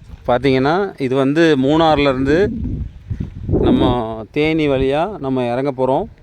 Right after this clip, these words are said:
சூப்பரான வியூ பாயிண்ட் பாருங்க. ரொம்ப அருமையா இருக்கு. ஃபுல்லா வந்து தேயிலை விவசாயம்தான்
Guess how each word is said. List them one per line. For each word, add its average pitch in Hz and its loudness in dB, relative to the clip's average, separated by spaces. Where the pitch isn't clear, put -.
சூப்பரான 135 0
வியூ 127 0
பாயிண்ட் 127 2
பாருங்க. 127 0
ரொம்ப 151 4
அருமையா - 4
இருக்கு. 175 2
ஃபுல்லா 160 2
வந்து 156 0
தேயிலை 156 4
விவசாயம்தான் 139 0